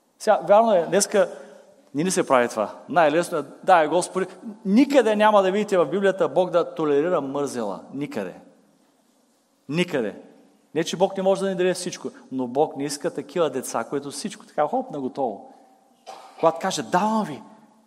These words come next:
праведността, давам ви светостта“, това означава: „Правя ви способни да влезете в нея, да я завладявате“. Крачка по крачка, педе по педе, извоюване става. И отнема време, хора. Отнема време.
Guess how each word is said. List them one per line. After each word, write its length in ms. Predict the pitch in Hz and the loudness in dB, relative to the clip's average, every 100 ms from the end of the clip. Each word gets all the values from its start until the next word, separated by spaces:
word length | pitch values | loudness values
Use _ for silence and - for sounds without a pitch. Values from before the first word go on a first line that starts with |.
| _ _ _ - | _ _ _ -2
праведността, 680 | 156 156 147 135 - 202 147 - - - | 0 0 -2 -8 -6 -6 -6 -14 -20 -2
давам 260 | 170 202 208 | 2 2 0
ви 80 | 196 | -4
светостта“, 480 | - 175 170 208 | -6 -6 -4 -4
това 160 | 190 190 | 0 0
означава: 420 | 190 180 175 160 | 0 0 0 0
„Правя 240 | 170 190 190 | 4 4 6
ви 100 | 190 | 2
способни 640 | 185 160 - 185 170 151 - - | -2 -6 2 2 2 -2 -4 2
да 100 | 147 | 4
влезете 340 | 147 156 160 | 4 2 -2
в 80 | 143 | 0
нея, 140 | 165 | 0
да 60 | 143 | 2
я 60 | 135 | 2
завладявате“. 680 | 135 127 131 139 123 - - - - _ _ - | 2 4 6 6 4 -2 -16 -20 -20 _ _ -10
Крачка 320 | 156 - 165 | -8 -6 -6
по 120 | - | -4
крачка, 340 | - 160 - - | 0 0 0 0
педе 260 | 185 170 | 4 4
по 120 | 170 | 2
педе, 360 | - 170 147 - | 0 0 0 0
извоюване 520 | 160 131 139 196 156 117 | -4 0 2 4 4 2
става. 380 | - 110 - - - _ _ _ _ _ _ _ 139 | -4 -8 -8 -14 -20 _ _ _ _ _ _ _ -12
И 60 | |
отнема 440 | 117 123 151 143 123 | -8 -4 -2 0 -2
време, 340 | 117 131 117 | 0 0 -2
хора. 340 | - 107 107 - _ _ _ _ _ _ _ _ _ - | -8 -12 -14 -20 _ _ _ _ _ _ _ _ _ -16
Отнема 360 | 123 139 147 | -6 -4 -2
време. 420 | 113 120 127 110 | -4 -4 -4 -6